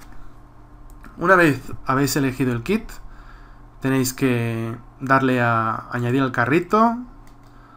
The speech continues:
darle a checkout. En este paso deberíamos indicar nuestra dirección postal para que nos lo envíen a casa.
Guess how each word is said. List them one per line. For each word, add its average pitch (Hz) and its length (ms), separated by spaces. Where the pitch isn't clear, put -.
darle 135 260
a 123 80
checkout. 180 580
En 147 120
este 175 220
paso 151 300
deberíamos 143 420
indicar 135 460
nuestra 131 320
dirección 127 500
postal 185 540
para 135 160
que 127 100
nos 123 200
lo 123 100
envíen 135 260
a 123 120
casa. 196 440